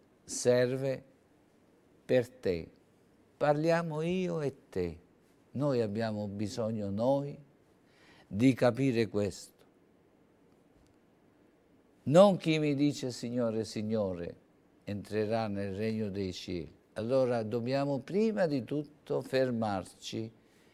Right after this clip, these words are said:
La parola serve per me e per te. E chiederci, io che voglio fare da grande?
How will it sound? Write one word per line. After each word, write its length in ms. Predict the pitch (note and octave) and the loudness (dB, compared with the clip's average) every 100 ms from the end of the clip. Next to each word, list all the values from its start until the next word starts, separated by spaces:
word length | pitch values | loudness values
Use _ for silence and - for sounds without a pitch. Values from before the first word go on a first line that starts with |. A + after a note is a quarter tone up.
| _ | _
La 240 | A#2+ C3 | -2 0
parola 460 | A#2+ B2+ C3+ C#3+ C#3 | 0 2 4 4 4
serve 420 | A#2 B2 A#2+ A2 G#2 | 2 2 2 2 0
per 240 | A2+ G2+ | -2 -2
me 460 | G#2 C3 E3 F#3+ - _ _ | -4 -2 -2 -2 -8 _ _
e 100 | A2+ | -8
per 320 | - - G#2 | -4 -4 -4
te. 400 | - - F2 E2 - _ _ - - _ | -6 -6 -4 -4 -12 _ _ -20 -20 _
E 240 | B2 A#2+ | -4 -4
chiederci, 840 | - B2 A2 F#2+ F2 F#2 - - - | -4 0 2 2 -4 -10 -12 -14 -14
io 560 | - D3+ C3 G2+ F2 - _ _ _ _ _ _ _ - | -2 2 4 2 -2 -10 _ _ _ _ _ _ _ -14
che 160 | - D#3+ | 4 6
voglio 400 | D3+ D#3 D3+ C#3+ | 6 4 4 2
fare 400 | C3+ B2 G2+ F#2 | 4 2 2 -2
da 140 | G2 | -6
grande? 520 | F#2+ G2 F2 D#2 - | -6 -6 -8 -10 -16